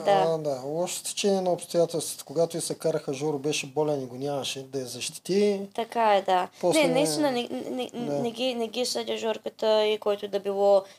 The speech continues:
Speaker 1: а, всеки е там веднъж. Не е нужен да защитава никой като цяло,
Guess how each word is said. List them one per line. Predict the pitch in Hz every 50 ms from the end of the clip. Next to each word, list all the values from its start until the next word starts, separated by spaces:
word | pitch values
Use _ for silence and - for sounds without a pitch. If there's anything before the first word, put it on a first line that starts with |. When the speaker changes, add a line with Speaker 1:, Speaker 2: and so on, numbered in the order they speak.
| _ _ _ _ _ -
Speaker 1:
а, | - 220 214 202 202 202 202 202 190
всеки | - - 220 214 214 220
е | 208 202 208
там | 208 202 202 208
веднъж. | 196 196 185 196 196 208 220 233 220 - - -
Не | 240 202 202
е | 208
нужен | 208 208 208 214 208 208 196
да | 196 190
защитава | 196 202 196 - - - - 190 190 190 185 196 190 185 185 - _ _ _ _ _ _ _ - - -
никой | 214 220 220 220 - 214 208
като | - 202 202 - 202
цяло, | - - 190 180 196 202 214 240 254 262